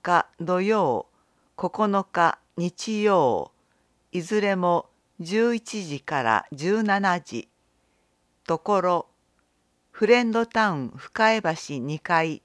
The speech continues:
特設会場、長田三の二の六。丸三、時、十一月十六日日曜、三十日日曜、いずれも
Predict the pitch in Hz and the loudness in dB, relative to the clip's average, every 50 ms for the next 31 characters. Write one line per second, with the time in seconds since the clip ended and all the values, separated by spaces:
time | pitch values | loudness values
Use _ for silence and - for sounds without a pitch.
0 | _ - 185 190 - 247 226 - 220 208 - - - _ - 196 196 180 156 120 | _ -10 -10 -8 -6 -8 -6 -4 -4 -6 -6 -8 -14 _ -2 -2 0 0 -2 -6
1 | 110 - 135 123 113 104 95 85 60 - - _ _ _ _ _ _ _ _ _ | -6 -6 -4 -2 -2 -2 -4 -4 -6 -10 -14 _ _ _ _ _ _ _ _ _
2 | _ _ _ _ _ - 156 165 175 165 196 202 - _ - 180 170 - - _ | _ _ _ _ _ -4 -2 -2 0 2 0 -2 -2 _ 0 0 0 0 0 _
3 | _ _ _ _ _ _ - - 196 208 226 226 214 214 208 202 196 196 208 196 | _ _ _ _ _ _ -2 0 0 2 2 0 -2 -2 -2 -2 -2 -2 -2 -2
4 | 180 160 139 127 120 113 - _ - 139 127 - _ _ _ _ _ _ _ _ | -2 -2 -2 -4 -4 -6 -8 _ -10 -8 -8 -8 _ _ _ _ _ _ _ _
5 | _ _ _ _ _ _ _ _ _ _ _ _ _ _ - 160 165 175 180 202 | _ _ _ _ _ _ _ _ _ _ _ _ _ _ -4 -2 -2 0 -2 -4
6 | 196 - - - 185 175 170 170 160 143 - _ _ _ _ _ _ _ _ _ | -8 -10 -6 -4 -4 -4 -4 -4 -8 -10 -12 _ _ _ _ _ _ _ _ _
7 | _ _ - 185 175 - - - 196 185 - - _ _ _ _ _ _ _ _ | _ _ -4 -4 -4 -4 -6 -6 -6 -6 -6 -8 _ _ _ _ _ _ _ _
8 | _ - 160 156 190 214 220 226 226 214 - - 214 196 190 196 196 - - 190 | _ -14 -10 -4 -2 0 0 0 0 -2 -4 -4 -2 0 0 -2 -2 -2 -4 -6
9 | 170 131 143 160 185 208 214 208 208 208 202 - 208 196 185 185 180 - - 165 | -4 -4 -4 0 2 2 2 2 0 -2 -4 -4 -4 -4 -4 -4 -6 -8 -6 -6
10 | 165 - - _ 165 165 156 - - - 202 196 196 202 190 175 147 123 107 71 | -6 -6 -6 _ -8 -8 -8 -10 -10 -10 -8 -4 -2 0 0 2 2 0 0 -2
11 | - - _ _ _ _ _ _ _ _ _ _ _ _ _ - - 202 214 226 | -6 -10 _ _ _ _ _ _ _ _ _ _ _ _ _ -2 0 0 0 0
12 | 214 202 - 220 220 185 170 151 135 123 117 _ - - 120 113 - _ _ 160 | -4 -6 -4 -2 -2 -2 -2 -4 -6 -8 -10 _ -14 -12 -12 -12 -12 _ _ -6
13 | 170 170 - - - 190 190 190 190 190 180 160 127 110 92 87 - - _ _ | -6 -6 -8 -10 -10 -6 -4 -2 0 0 0 0 0 -2 -2 -4 -6 -10 _ _
14 | _ _ _ _ _ _ _ _ _ _ - 190 190 175 - 220 190 208 202 202 | _ _ _ _ _ _ _ _ _ _ -6 -6 -6 -2 0 0 2 2 0 0
15 | 180 180 175 175 - | 0 0 -2 -2 -2